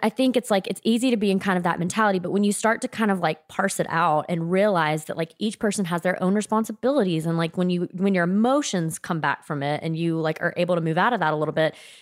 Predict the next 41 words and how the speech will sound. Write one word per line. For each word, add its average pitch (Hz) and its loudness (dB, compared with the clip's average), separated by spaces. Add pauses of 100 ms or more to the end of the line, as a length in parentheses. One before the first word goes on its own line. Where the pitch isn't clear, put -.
(120)
then 233 4
you 254 2
can 220 0
kinda 180 0
see, 170 0
like, 151 0 (500)
"Oh, 233 6
okay, 165 2
like, 156 0 (540)
they 185 4
had 208 0
this 190 0
responsibility 160 0
in 156 0
it. 160 0
I 165 0
had 185 -2
this." 165 0
You 214 0
can 254 2
look 294 0
at 359 0
it - -4
from 226 2
a 202 2
more 175 2
logical 165 0
perspective, - -4
which 175 0
is 175 -2
how - 0
you 175 -2
really 202 4
should 175 -6
be. 165 -6 (100)
You 214 0
should 214 -2
be 226 -4
creating 240 0
your 190 0
boundaries 214 0